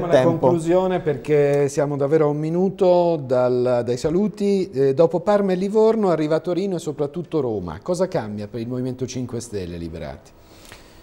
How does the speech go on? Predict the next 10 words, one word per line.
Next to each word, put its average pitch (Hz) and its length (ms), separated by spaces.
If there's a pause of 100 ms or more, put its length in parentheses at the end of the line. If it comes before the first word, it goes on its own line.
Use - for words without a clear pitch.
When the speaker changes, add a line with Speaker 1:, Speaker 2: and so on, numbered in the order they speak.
(1800)
Speaker 2:
È 160 100
un 160 80
momento 135 920 (340)
particolarmente 131 680
esaltante 117 680
per 113 80
il 117 80
Movimento 113 280
Cinque 113 300
Stelle. - 640